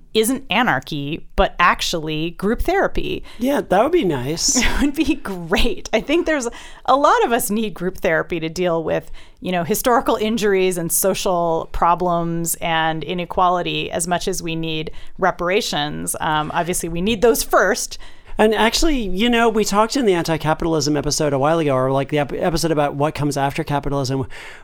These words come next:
Speaker 2: We talked about what we value and, you know, how we assign values to things. And I think we talked about that in our economics episode too. And, like,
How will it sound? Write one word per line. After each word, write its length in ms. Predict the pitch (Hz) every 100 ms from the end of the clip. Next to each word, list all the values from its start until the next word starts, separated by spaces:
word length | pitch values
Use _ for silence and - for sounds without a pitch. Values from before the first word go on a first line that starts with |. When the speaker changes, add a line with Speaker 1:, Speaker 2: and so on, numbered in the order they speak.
| -
Speaker 2:
We 100 | 160
talked 460 | - 165 165 - -
about 720 | 147 - 135 131 131 - -
what 200 | 143 165
we 140 | 165
value 640 | 135 127 143 151 180 202 185 - - -
and, 340 | 160 143 147
you 120 | 160 156
know, 140 | 143
how 220 | 117 156
we 140 | 160 156
assign 320 | - 156 139
values 380 | 131 139 156 -
to 100 | 170
things. 420 | 190 190 196 185
And 180 | 170 147
I 80 |
think 120 | 147 160
we 80 |
talked 300 | 143 143 -
about 240 | 160 143 135
that 140 | 143
in 60 | 139
our 100 | 127
economics 440 | 135 139 139 131
episode 340 | 135 143 135 -
too. 300 | 180 160 135 - - - -
And, 180 | 180 180
like, 180 | 151